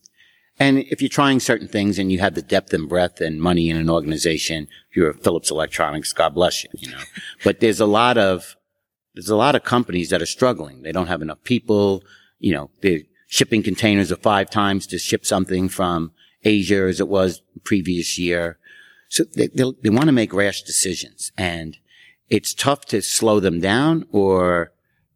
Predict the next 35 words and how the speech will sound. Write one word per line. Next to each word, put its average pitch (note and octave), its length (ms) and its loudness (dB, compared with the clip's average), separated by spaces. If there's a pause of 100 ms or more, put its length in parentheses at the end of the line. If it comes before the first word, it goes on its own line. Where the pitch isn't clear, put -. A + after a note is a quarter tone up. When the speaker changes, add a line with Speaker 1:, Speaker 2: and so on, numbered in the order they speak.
Speaker 1:
uh, D#2 280 -10 (920)
how A2 180 -2
do B2+ 80 -4
you, A#2 300 -2
how A#2+ 140 -4
do C3 60 -2
you A2 260 -2 (800)
engage A2+ 540 2
them B2 180 2
in A2 80 0
a G2+ 40 -2
way G2+ 300 0
where F#2 180 0
they E2+ 480 -2 (600)
slow B2+ 360 0
down C#3 220 2
enough G#2+ 260 0
to - 80 -4
make G2+ 180 -2
a F2 60 -14
quality G#2 400 0
decision? D#2 640 -10 (260)
Because B2 340 -2
making G3 300 2
a D3+ 60 4
bad A2+ 260 2
decision F#2 560 0
on E2 160 0
a D#2 140 -4
transportation G2 720 -2
management E2+ 420 -6
software, E2 640 0 (280)
warehouse F#2 440 0
management F2 460 -4
software, E2 560 -2